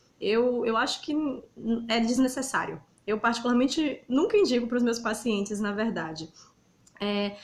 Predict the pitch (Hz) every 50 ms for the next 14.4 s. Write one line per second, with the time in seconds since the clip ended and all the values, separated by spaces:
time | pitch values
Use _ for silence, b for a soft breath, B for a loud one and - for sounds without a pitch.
0 | B B B - - - - 349 427 415 381 370 349 320 320 285 220 190 190 220
1 | 233 247 - - - - 196 - 196 208 208 214 240 330 330 - 302 294 285 -
2 | 220 190 190 190 202 220 220 214 196 202 196 190 196 196 - 196 190 190 190 196
3 | 233 262 247 233 240 - 208 208 185 190 190 190 - 185 175 175 - 165 170 185
4 | 214 214 196 175 185 - - _ _ _ - 277 - - - - - 202 196 190
5 | 175 170 170 B B B B B B B B B - 294 359 349 - - 302 -
6 | - 285 277 277 - - 254 - - 233 233 220 214 196 202 208 214 214 214 214
7 | 214 208 202 208 208 208 202 208 202 202 - - 247 269 269 277 277 285 285 285
8 | - 277 269 285 294 285 285 269 277 277 285 285 311 285 214 202 214 202 196 196
9 | 196 202 196 - - 202 208 208 208 208 202 - 214 214 214 208 202 226 220 226
10 | 208 180 175 175 175 180 - - - - - - 294 330 339 339 311 - 277 254
11 | 254 - 262 240 233 233 226 220 226 214 226 - 208 214 - 214 208 202 196 -
12 | 202 190 - 220 208 208 208 214 214 180 208 202 196 196 190 190 196 190 190 190
13 | 190 185 175 190 185 - 208 214 226 226 - 208 190 190 185 180 175 180 - -
14 | 254 302 403 339 233 220 -